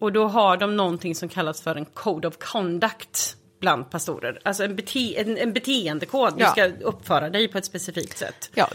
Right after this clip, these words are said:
Speaker 2: och det har man ju på många arbetsplatser, det är så.
Speaker 1: Absolut. Ehm, men då är saken att när de har då tagit tag i de här problemen så har en av premisserna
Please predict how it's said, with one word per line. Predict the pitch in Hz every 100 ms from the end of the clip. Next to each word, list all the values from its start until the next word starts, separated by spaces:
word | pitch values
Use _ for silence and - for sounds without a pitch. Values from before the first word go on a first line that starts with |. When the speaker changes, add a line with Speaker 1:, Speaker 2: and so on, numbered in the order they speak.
| -
Speaker 2:
och | 208
det |
har | 247 262
man | 254
ju |
på | 262
många | 254 180
arbetsplatser, | 196 208 - - - 214 202 -
det | 262
är |
så. | 196 -
Speaker 1:
Absolut. | - -
Ehm, | 220 214 196 196 202 196 208 _ _ -
men | 226 226 214
då | 233 233
är | 196
saken | 202 170 - 185
att | 180 -
när | 233 208 202
de | 202 196
har | 196 196
då | 185
tagit | 175 - 202 196
tag | 262 254 240
i |
de | 214
här | 196
problemen | - 170 156 143 165 175
så | - 196
har | 190 190
en | - 175
av | 170
premisserna | - 190 190 - - 196 226